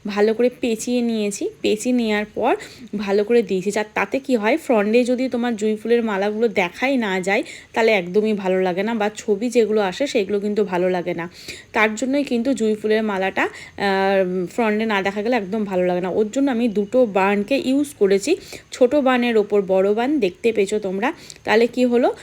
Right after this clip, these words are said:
উম, খোপাটা কিন্তু অনেকটা বড় হয়ে গেল। তাতে কি হলো, ছবিতে বা ভিডিওতে বা রিয়েল ক্লায়েন্টের ক্ষেত্রে কিন্তু খুব সুবিধে হয়ে যাবে।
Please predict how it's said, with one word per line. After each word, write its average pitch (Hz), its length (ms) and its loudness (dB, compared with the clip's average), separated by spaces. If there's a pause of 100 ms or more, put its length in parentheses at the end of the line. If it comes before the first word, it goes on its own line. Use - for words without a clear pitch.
(140)
উম, 196 340 0
খোপাটা 254 480 0
কিন্তু 269 420 0
অনেকটা 254 500 0
বড় 202 340 4
হয়ে 226 240 0
গেল। 247 200 0
তাতে 226 300 -2
কি 226 160 -4
হলো, 247 200 0 (280)
ছবিতে 247 520 4
বা 233 160 2
ভিডিওতে 220 680 2
বা 220 140 -2
রিয়েল 208 340 4
ক্লায়েন্টের 208 420 0
ক্ষেত্রে 214 340 -4
কিন্তু 220 320 -2
খুব 359 160 0
সুবিধে 220 400 -2
হয়ে 190 160 0
যাবে। 180 280 -2